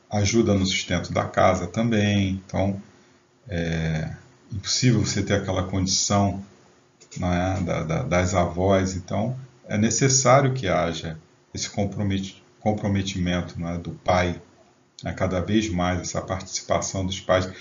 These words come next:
E hoje em dia o que você vê é que é todo mundo ali, quem tiver condições de ajudar, os avós, né? Irmãos, enfim. Se a pessoa não tem condições, né,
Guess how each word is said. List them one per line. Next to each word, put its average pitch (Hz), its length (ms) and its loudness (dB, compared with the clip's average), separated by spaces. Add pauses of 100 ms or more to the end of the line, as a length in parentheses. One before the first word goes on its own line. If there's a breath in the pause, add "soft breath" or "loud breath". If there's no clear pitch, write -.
(220 loud breath)
E 107 60 4
hoje 107 160 6
em 107 40 2
dia 117 180 4
o 131 80 2
que 123 100 0
você 107 420 -2
vê 110 360 4
é 123 60 4
que 143 540 2
é 110 120 -4
todo 143 240 0
mundo 139 300 4
ali, 127 340 4
quem 147 200 0
tiver 120 540 4 (640 loud breath)
condições 110 400 2
de 107 80 4
ajudar, 101 400 4
os 113 140 2
avós, 95 840 4
né? 113 300 -6 (320 loud breath)
Irmãos, 98 960 0
enfim. 92 400 -8 (460)
Se - 380 -10
a 95 40 -4
pessoa 104 300 -4
não 101 80 -2
tem 101 180 -6
condições, 113 720 -2
né, 117 220 -4